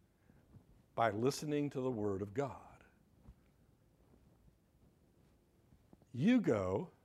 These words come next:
"I'm in some situation, and I don't know what to do." I don't. And God says, "Let me show you what to do." Now, I'll let you in a little secret. If you're on the edge of the cliff,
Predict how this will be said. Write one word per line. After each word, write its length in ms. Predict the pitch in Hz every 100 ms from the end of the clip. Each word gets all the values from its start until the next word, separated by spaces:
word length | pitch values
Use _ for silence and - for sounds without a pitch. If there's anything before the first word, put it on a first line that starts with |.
| - - -
"I'm 240 | 135 185
in 100 | 185
some 280 | - 190 180
situation, 840 | - 196 180 170 113 104 - 147 - - - - - - - -
and 100 | 110
I 80 | 147
don't 120 | 139
know 80 | 135
what 140 | 135
to 80 | 151
do." 200 | 160 123 - - - - - - - - - -
I 80 | 196
don't. 240 | 240 - - - - - - - _ _ _ _ - _ - _ -
And 180 | 120 107
God 340 | 147 196 190
says, 440 | - 127 120 120 - -
"Let 200 | 120 143
me 100 | 147
show 280 | 139 - 151
you 200 | 104 98
what 180 | 92 101
to 100 | 113
do." 180 | 110 85 - _ _ _ _ _ _ _ _ _ _ -
Now, 360 | 131 113 92 - _ -
I'll 160 | 127 127
let 300 | 156 170 139
you 100 | 120
in 80 |
a 60 | 110
little 240 | 107 104
secret. 460 | 98 - 202 - 90 - - _ _ _ _ _ - - - - - -
If 160 | 113 151
you're 140 | 202
on 120 | 214
the 120 | 156 131
edge 260 | 143 156
of 100 | 147
the 80 | 127
cliff, 540 | - 151 165 - -